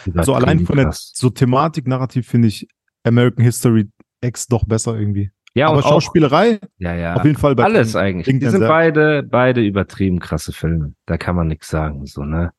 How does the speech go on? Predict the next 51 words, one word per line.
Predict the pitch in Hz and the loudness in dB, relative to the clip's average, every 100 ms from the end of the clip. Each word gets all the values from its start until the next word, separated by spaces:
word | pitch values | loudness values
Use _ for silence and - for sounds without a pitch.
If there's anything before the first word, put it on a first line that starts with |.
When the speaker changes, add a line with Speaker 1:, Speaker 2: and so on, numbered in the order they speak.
| - - - - _ _ | -20 -20 -20 -20 _ _
Speaker 2:
Äh, | 87 | -4
auf | 82 90 | -2 0
jeden | 113 | 0
Fall, | - 95 | 0 0
ja, | 98 | 2
ich | 95 107 | 0 0
hab | |
mir | 98 98 | 0 2
reingezogen | 110 110 - 101 98 | 2 0 0 0 0
und | |
die | 87 | 0
sind | 104 90 | -6 -6
die | - | -2
ganze | 110 104 - | -2 0 -2
Zeit | 107 | 0
am | 104 | 0
Zigarette | 98 - 107 98 - 92 | -2 -2 0 0 -2 0
rauchen | 95 95 110 | 0 0 0
und | 104 101 | 0 2
die | |
Speaker 1:
Ja. | 104 | 0
Speaker 2:
Mutter | 107 - | 0 0
hat | 98 | -4
so | - 107 | 0 0
in | 120 | 2
der | 107 104 | 2 2
Wohnung | 107 107 107 | 2 2 2
am | 104 | 0
Zigarette | - 104 98 101 | 0 0 0 0
rauchen | 98 - | 0 2
und | 110 | 2
der | 107 | 2
Sohn | 98 117 113 | 2 4 4
immer | 107 113 | 4 2
mit | 113 113 | 2 0
einer | 117 | -2
Zigarette | - 120 104 104 - 104 | 0 0 2 0 2 2
und, | 104 101 - - - - _ - | 2 0 -4 -20 -20 -20 _ -2
boah, | 120 | 0
ich | 110 - | 0 -2
krieg's | - - - | -10 -12 -4
Kotzen. | - 107 - 90 78 _ _ _ _ _ _ | -2 -4 -4 -6 -6 _ _ _ _ _ _
Ne, | 196 - - | 0 0 2
auch | 120 - | 0 0
dieses, | 117 104 107 - - _ _ - | 0 0 -2 -4 -10 _ _ -4
im | 117 92 | -4 -2
Deutschrap | 117 123 - 113 98 | 0 0 0 -2 -2
gibt's | 117 - - | -2 -2 0
ja | 110 | 0
auch | |
dieses | - 92 92 | -2 -6 -6